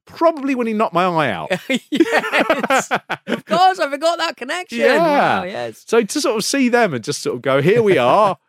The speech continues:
Speaker 1: And I, I just, it's a strange, st-, I don't think any two people who have become friends have a weirder origin story.
Speaker 2: <laughs> I knocked your eye out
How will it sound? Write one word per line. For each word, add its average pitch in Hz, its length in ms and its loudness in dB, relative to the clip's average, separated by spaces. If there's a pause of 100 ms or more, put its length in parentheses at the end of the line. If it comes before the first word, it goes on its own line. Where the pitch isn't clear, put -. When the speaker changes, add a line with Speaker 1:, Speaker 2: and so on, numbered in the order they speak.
Speaker 1:
And 180 200 -6
I, 214 220 2
I 226 60 4
just, 277 220 -4
it's 233 200 -4
a - 20 -2
strange, 277 500 0 (240)
st-, - 240 -12
I 220 60 2
don't 285 160 -2
think 247 140 -6
any 254 200 -2
two 233 200 -6
people 214 220 -2
who - 20 4
have 123 100 0
become 135 240 -4
friends 113 460 -4
have 117 200 -4
a 120 280 0
weirder 127 420 2
origin 117 480 0
story. 135 540 0
Speaker 2:
<laughs> - 100 -4
I 247 160 0
knocked 190 420 -6
your 170 220 -4
eye 160 240 -2
out 110 240 -6